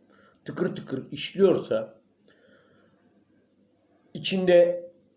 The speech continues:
döşemeleri, koltukları, her şeyi insan kullanımına, ergonomiye tam uygunsa, dışında boyası, farları, ne bileyim, ışıkları,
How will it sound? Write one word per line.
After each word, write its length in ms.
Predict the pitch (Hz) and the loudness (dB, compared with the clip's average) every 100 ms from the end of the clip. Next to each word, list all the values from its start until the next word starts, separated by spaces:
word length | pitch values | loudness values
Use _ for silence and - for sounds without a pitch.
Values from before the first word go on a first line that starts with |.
| 160 | -2
döşemeleri, 880 | 156 151 165 160 151 151 147 156 156 - _ _ _ _ | 0 0 0 2 2 2 2 0 -4 -16 _ _ _ _
koltukları, 880 | - 151 151 151 - 135 127 131 131 - _ _ _ _ _ _ _ _ _ | -2 0 0 -6 -2 0 4 2 0 -8 _ _ _ _ _ _ _ _ _
her 200 | - 170 | 2 2
şeyi 600 | 170 139 139 160 165 - _ _ _ - | 0 0 2 2 0 -10 _ _ _ -2
insan 500 | 143 - 180 190 196 | -2 2 2 2 -2
kullanımına, 720 | 139 123 113 110 104 92 - - _ _ _ _ - | -4 -2 -2 -2 -4 -6 -10 -20 _ _ _ _ 2
ergonomiye 680 | 156 143 151 139 131 120 110 | 2 4 4 2 0 -2 -2
tam 200 | 139 165 | 0 2
uygunsa, 760 | 156 147 143 147 160 156 - - _ _ _ _ - | 2 2 0 2 2 2 -6 -20 _ _ _ _ -4
dışında 720 | 170 165 170 170 156 151 - - _ _ - | -2 0 0 2 2 0 -6 -20 _ _ -2
boyası, 680 | 135 170 160 - 160 151 151 | 4 6 6 2 0 -2 -2
farları, 840 | - 139 143 147 147 151 151 151 - _ _ _ _ _ _ _ _ _ _ _ _ _ - | 0 2 2 2 4 4 4 0 -8 _ _ _ _ _ _ _ _ _ _ _ _ _ -6
ne 100 | 139 | -4
bileyim, 340 | 139 139 139 - | 0 -2 -4 -12
ışıkları, 800 | - - - 151 139 143 151 | -12 -12 -4 2 4 6 4